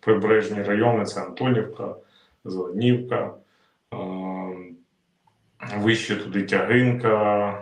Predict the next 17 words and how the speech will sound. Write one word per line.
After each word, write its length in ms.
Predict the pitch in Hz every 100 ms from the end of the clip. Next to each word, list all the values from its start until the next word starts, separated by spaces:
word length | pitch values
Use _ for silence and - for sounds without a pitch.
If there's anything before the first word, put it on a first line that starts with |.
| - _ _ -
е, 240 | 98 92 92 92 92 - _ _ _ _
Одрада 400 | 98 110 120 98
Кам'янка, 580 | - 120 120 110 101 98
це 220 | 95 -
Веселе, 560 | 90 - - 131 117 101
Козацьке, 720 | - 98 117 117 - - 95 - - _ _ _ -
Новокаховського 760 | 95 92 - - 101 - 101 95
рай-, 340 | 98 95 92 92
О 40 |
Т 140 | - 95
Г, 240 | 98 95 - _ _ _ _ _ -
е, 120 | 92
також 520 | - - 113 107 -
Береславський 680 | 104 95 - 135 113 - 113
район, 320 | 107 104 101
сам 280 | - 104 98
Береслав 840 | - - - - 123 123 - -